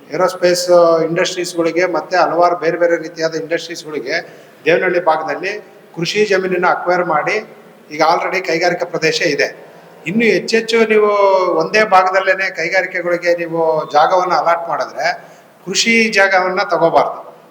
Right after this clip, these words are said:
ಸುಪ್ರೀಂ ಕೋರ್ಟ್ ಜಡ್ಜ್‌ಮೆಂಟೇ ಇದೆ, ಫಲವತ್ತಾದಂಥ ಭೂಮಿಯನ್ನ ನೀವು ತಗೋಬಾರ್ದು. ಕೃಷಿಗೆ ಅನುಕೂಲವಾಗಿಲ್ಲದೆ ಇರತಕ್ಕಂಥ ಭೂಮಿನ ನೀವು ಅಕ್ವೈರ್ ಮಾಡಿ ಕೈಗಾರೀಕರಣ ಮಾಡೋದಕ್ಕೆ ಉಪಯೋಗಿಸ್ಬೋದು ಅಂತ ಇದೆ.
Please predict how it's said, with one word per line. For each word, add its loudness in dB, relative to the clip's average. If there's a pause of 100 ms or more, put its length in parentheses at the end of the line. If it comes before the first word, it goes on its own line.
ಸುಪ್ರೀಂ -10
ಕೋರ್ಟ್ -2
ಜಡ್ಜ್‌ಮೆಂಟೇ 0
ಇದೆ, -2 (440)
ಫಲವತ್ತಾದಂಥ 2
ಭೂಮಿಯನ್ನ 0 (640)
ನೀವು -2
ತಗೋಬಾರ್ದು. 4 (520)
ಕೃಷಿಗೆ 2 (400)
ಅನುಕೂಲವಾಗಿಲ್ಲದೆ 2
ಇರತಕ್ಕಂಥ -2 (100)
ಭೂಮಿನ -2 (100)
ನೀವು 0
ಅಕ್ವೈರ್ 2
ಮಾಡಿ 0 (440)
ಕೈಗಾರೀಕರಣ 0
ಮಾಡೋದಕ್ಕೆ -4
ಉಪಯೋಗಿಸ್ಬೋದು -2
ಅಂತ -8
ಇದೆ. -4